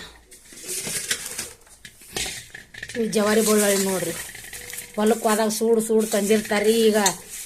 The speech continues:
ಎರಡ್ನೂರ ನಲವತ್ತು ಅರವತ್ತು ರೂಪಾಯಿ ಕಿಲೋ ಬಳ್ಳೊಳ್ಳಿ ಆಗ್ಯಾವ್ರಿ. ಇವು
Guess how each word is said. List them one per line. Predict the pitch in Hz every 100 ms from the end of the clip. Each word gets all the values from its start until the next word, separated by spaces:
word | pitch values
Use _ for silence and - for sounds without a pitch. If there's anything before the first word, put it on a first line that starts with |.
| - 202
ಎರಡ್ನೂರ | 220 233 226 233 233 220
ನಲವತ್ತು | 214 220 226 226 220
ಅರವತ್ತು | 214 220 208
ರೂಪಾಯಿ | - 214
ಕಿಲೋ | 214 214 196
ಬಳ್ಳೊಳ್ಳಿ | 202 214 214
ಆಗ್ಯಾವ್ರಿ. | 208 208 196
ಇವು | 202